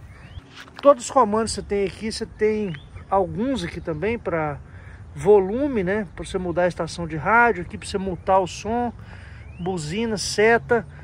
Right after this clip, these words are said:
farol alto e baixo. Aqui eu imagino que seja pra controlar, é, o micro, o volume do fone de ouvido, se estiver com, com comunicador, né, se estiver comunicando com alguém. O legal também é que se você não quiser tirar a mão,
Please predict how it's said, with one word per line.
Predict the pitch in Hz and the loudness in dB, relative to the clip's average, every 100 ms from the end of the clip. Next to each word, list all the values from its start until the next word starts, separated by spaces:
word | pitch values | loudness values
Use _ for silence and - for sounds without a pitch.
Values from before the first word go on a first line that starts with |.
| - | -16
farol | - 208 190 190 202 | -4 4 6 6 6
alto | 185 185 185 | 4 4 0
e | |
baixo. | 156 196 233 226 - 233 | -2 2 2 2 -2 -4
Aqui | - 185 - 220 | -4 -4 -4 -6
eu | |
imagino | 220 190 170 202 | 0 0 -2 -8
que | |
seja | - 202 | -6 -6
pra | - | -6
controlar, | - 202 190 180 170 180 190 - - - - - 180 | -8 -8 -4 -2 0 0 0 -6 -18 -18 -18 -14 -6
é, | 175 170 170 - | -4 -2 -2 -4
o | 190 185 185 175 175 | -4 -2 0 0 -2
micro, | 202 - 202 185 | -4 -2 -2 2
o | 180 175 165 160 | 2 2 0 -2
volume | 151 196 190 208 196 | -2 0 0 -4 -4
do | 180 | -6
fone | 165 202 226 | -6 -2 0
de | 208 | 0
ouvido, | 170 147 226 - | -2 -4 -8 -8
se | - | -14
estiver | - 185 | -10 -10
com, | 180 170 | -8 -10
com | - 160 | -10 -14
comunicador, | - 202 202 185 175 143 170 220 | -8 -6 -4 -4 -4 -2 0 0
né, | |
se | 180 | 0
estiver | 185 | -8
comunicando | 180 175 160 170 165 | -10 -10 -8 -10 -8
com | 165 | -6
alguém. | 151 139 214 247 - - - - - - - - - - - - - | -6 -4 -4 -4 -10 -20 -20 -18 -18 -18 -18 -18 -18 -18 -18 -16 -2
O | 226 | 4
legal | 240 185 214 | 4 6 2
também | 208 185 214 | 2 0 -2
é | |
que | 220 | -2
se | - | -8
você | 226 | -6
não | 247 | -6
quiser | 220 202 | -2 -2
tirar | - 190 | 0 -2
a | 185 | -2
mão, | 175 175 | -2 -4